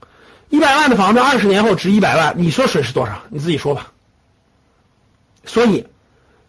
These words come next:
中国货币超发的时代正式结束了。我再认真说一次啊，中国货币超发的时代，我认为正式结束了。如果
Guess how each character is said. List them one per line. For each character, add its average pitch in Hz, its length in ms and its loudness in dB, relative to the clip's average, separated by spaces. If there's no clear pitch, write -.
中 359 280 2
国 226 160 4
货 294 280 0
币 214 160 2
超 240 280 0
发 247 160 2
的 233 60 2
时 156 200 -4
代 175 180 0
正 233 320 0
式 180 160 -2
结 143 160 -2
束 143 160 -2
了。 - 180 -6
我 160 120 -2
再 214 280 0
认 202 180 2
真 180 140 2
说 175 180 2
一 147 60 0
次 - 120 -4
啊， - 280 -4
中 311 240 2
国 208 160 2
货 277 320 2
币 196 220 2
超 208 260 0
发 202 220 0
的 196 80 0
时 - 160 -8
代， 151 280 -4
我 165 160 2
认 220 120 4
为 185 120 0
正 208 180 0
式 - 140 -4
结 117 120 -6
束 - 160 -8
了。 - 100 -12
如 208 220 2
果 165 440 2